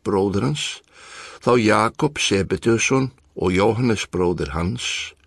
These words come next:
Filippus og Bartolómeus, Tómas og Mattheus tollefndumaður, Jakob Alfeusson og Tatteus, Símon vandlætari og Júdas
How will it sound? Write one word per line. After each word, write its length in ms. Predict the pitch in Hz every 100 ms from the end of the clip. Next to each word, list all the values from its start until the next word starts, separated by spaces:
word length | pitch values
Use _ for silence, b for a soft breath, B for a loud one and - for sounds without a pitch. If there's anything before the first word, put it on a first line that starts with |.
| B B B B B
Filippus 840 | - 123 123 139 143 160 147 - -
og 160 | - 82
Bartolómeus, 1120 | 98 - - 131 131 127 131 135 131 - - b b b
Tómas 760 | - 147 143 135 131 123 - - b b -
og 80 |
Mattheus 560 | 127 113 - - 98 -
tollefndumaður, 960 | - 87 - 113 - 127 127 120 110 - B B B B B
Jakob 500 | 110 139 160 151 123
Alfeusson 800 | - 101 92 - 123 - 135 120 -
og 180 | 127
Tatteus, 880 | - 135 - - 90 - - - - B B B -
Símon 680 | - - 123 123 104 90
vandlætari 840 | 92 101 110 117 127 120 123 123 - B B B B -
og 80 | 110
Júdas 640 | 117 151 - 143 127 -